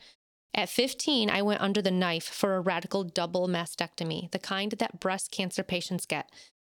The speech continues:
This was after I was sexually assaulted at school by a male student.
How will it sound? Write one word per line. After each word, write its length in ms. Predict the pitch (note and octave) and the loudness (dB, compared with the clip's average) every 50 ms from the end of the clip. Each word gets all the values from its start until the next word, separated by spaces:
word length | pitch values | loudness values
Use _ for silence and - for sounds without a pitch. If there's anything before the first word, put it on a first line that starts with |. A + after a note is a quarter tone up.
| _ _ _ - | _ _ _ -2
This 200 | F#3 A3+ C4+ - | 0 0 2 4
was 140 | - E4+ - - | 2 2 2 4
after 440 | - G3+ A3 A#3 - - G3+ F#3 - | 2 2 2 0 0 0 0 0 2
I 120 | - F#3 F#3 | 0 0 0
was 160 | F#3+ G3 - | 0 0 -2
sexually 420 | - - F#3 - - - F3+ F#3 | -2 -4 -4 -4 0 0 0 0
assaulted 560 | G3 F#3 - F#3 D#3+ D3+ E3 - E3+ E3 E3 - | 0 0 0 0 0 0 0 0 -2 -2 0 0
at 140 | - F3+ - | -2 -2 -2
school 340 | - - - A3 G3+ F#3 | -4 -2 0 2 2 2
by 160 | F3 F3 E3+ E3+ | 2 2 0 0
a 60 | F3 | 0
male 220 | F3 E3+ E3+ E3+ | 0 0 -2 -2
student. 400 | - - - G3 F#3 F3 - - | -4 -4 -2 0 0 0 -2 -4